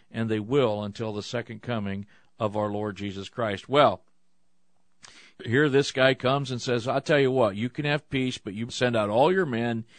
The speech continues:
and we'll pluck their right eyes out." That's the deal. Well, they don't like that. They're, they're scared to death. They lift up their voice and they weep. The men of, uh, the elders of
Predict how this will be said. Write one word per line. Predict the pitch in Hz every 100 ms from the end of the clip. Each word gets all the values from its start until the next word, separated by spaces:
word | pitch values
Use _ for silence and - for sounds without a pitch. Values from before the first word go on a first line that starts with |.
| - _
and | 110 117 120 113 - _ -
we'll | 120 131
pluck | - 135 127
their | - 110
right | 107 120 110
eyes | 110 110 101
out." | 95 92 85 _ _ -
That's | 117 113 -
the | 110
deal. | 104 110 82 - _ _ _ _ _ -
Well, | 175 156
they | 147
don't | 156 147
like | 151 143
that. | - 98 92 -
They're, | 101
they're | 98 107
scared | - - 127 131 143
to | 110
death. | 104 127 151 -
They | 107
lift | 104 131 127
up | 123
their | - 120
voice | 110 131 143 -
and | 113
they | 104 104
weep. | 113 156 151 147 _ _ _ -
The | 98 104
men | 101 131 139
of, | 127 101
uh, | 107 101 98
the | 107
elders | 139 139 131 113
of | 98